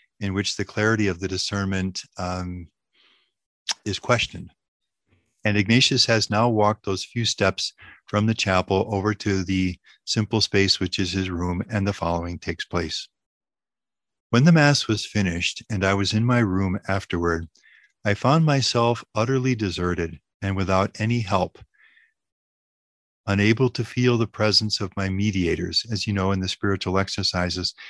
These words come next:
he has us ask Mary to obtain graces from her son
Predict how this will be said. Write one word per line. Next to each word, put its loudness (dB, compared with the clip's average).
he -2
has 2
us 2
ask -2
Mary 0
to 0
obtain 0
graces 0
from -6
her -4
son 2